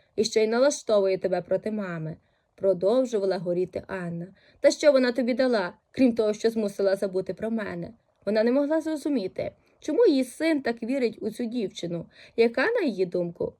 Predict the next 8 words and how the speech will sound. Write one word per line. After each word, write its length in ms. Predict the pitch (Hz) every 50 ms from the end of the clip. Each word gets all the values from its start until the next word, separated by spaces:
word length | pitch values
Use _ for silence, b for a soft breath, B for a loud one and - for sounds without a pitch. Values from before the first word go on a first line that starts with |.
| _ -
була 180 | 175 180 170
просто 520 | 160 - - 185 196 226 254 247 - - 226
капризною 680 | - 190 160 - - 185 180 175 - 190 185 175 175
і 100 | - 185
пустою. 640 | - - 196 - - - 170 165 170 - - - - - B B B B B B B B B
Зі 140 | - 262 285
свого 320 | 262 - 262 285 277 285
боку, 420 | 240 247 427 480 466 - 185 175